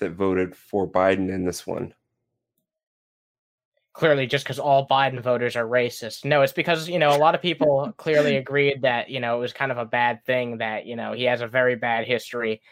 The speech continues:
Speaker 2: when it comes to, um, the crime bill and shit. That really does not resonate well with a lot of people of color. And, um,
Speaker 1: A-, a-, and he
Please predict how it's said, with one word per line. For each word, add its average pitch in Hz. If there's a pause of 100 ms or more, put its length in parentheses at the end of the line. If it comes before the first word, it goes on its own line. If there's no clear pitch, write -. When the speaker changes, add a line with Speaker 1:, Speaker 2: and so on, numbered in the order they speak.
(300)
Speaker 2:
when 123
it 117
comes 117
to, 113
um, 104
the 113
crime 117
bill 113
and 110
shit. 113
That 123
really 120 (200)
does 120
not 120
resonate 113
well 113
with 113
a -
lot 113
of 110
people 117
of 107
color. 110 (540)
And, 113
um, 107 (560)
Speaker 1:
A-, 104
a-, 160
and 175
he 165